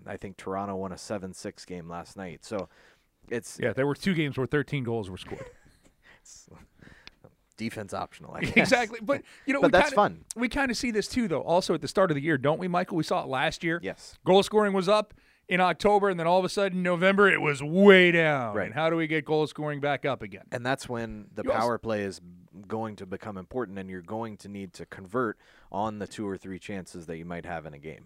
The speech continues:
Speaker 2: Yeah, so that's why that's,
Speaker 1: Mm-hmm.
Speaker 2: that's my concern. You've got a valid concern, I do believe, on the team defense that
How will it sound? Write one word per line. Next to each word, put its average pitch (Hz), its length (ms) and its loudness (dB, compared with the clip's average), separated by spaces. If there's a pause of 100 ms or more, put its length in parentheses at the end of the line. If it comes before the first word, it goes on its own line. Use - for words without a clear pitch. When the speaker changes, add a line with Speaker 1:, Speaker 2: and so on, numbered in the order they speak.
Speaker 2:
Yeah, 107 220 -2
so 147 300 -4 (260)
that's 160 240 -2
why 135 180 0
that's, 127 480 -6
Speaker 1:
Mm-hmm. 87 240 -14
Speaker 2:
that's 120 220 -12
my 120 160 -6
concern. 107 380 -16 (280)
You've 151 160 -6
got 175 160 4
a 156 40 -2
valid 160 340 2
concern, 175 420 -6
I 156 100 -8
do 139 200 -4
believe, 151 280 -4
on 151 120 -2
the 135 60 -10
team 143 260 -10
defense 139 440 -10
that 135 200 -2